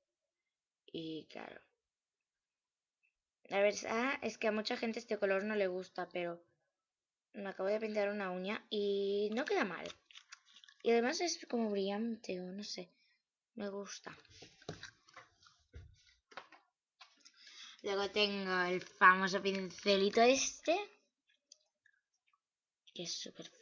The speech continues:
finito. Os voy a hacer aquí el puntito finito. Pumba. Bueno, ahora porque he aplanado el pincel, porque si no, el puntito <laughs> ni se ve.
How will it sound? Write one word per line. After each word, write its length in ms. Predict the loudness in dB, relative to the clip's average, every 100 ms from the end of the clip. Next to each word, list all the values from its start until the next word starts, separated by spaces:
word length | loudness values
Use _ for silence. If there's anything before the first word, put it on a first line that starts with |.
| -20 -14
finito. 680 | -12 -6 -6 -6 -6 -4 -2
Os 140 | -2
voy 120 | -4
a 40 | -4
hacer 160 | -4
aquí 160 | -6 -6
el 120 | -8
puntito 760 | -6 -10 -8 -12 -12 -14 -14 -16 _ -20 -20 -20 -20 _ _ -16
finito. 540 | -12 -12 -10 -12 -12 _ _ _ _ _
Pumba. 400 | -14 -12 -12 -14 -14 -20 -20 -20 _ _ -20 -10
Bueno, 200 | -2 2
ahora 200 | 4 4
porque 420 | 0 2 2 2 0
he 120 | -2
aplanado 460 | -2 -2 -4 -4 -4
el 80 | -4
pincel, 340 | -8 -8 -14
porque 220 | -14 -16
si 140 | -12 -10
no, 260 | -10 -10 -16 _ _ _ _ _ -20 _
el 100 | -8
puntito 540 | -4 -2 2 2 10 12
<laughs> 140 | 12
ni 140 | 10 6
se 140 | 4
ve. 280 | 2 -2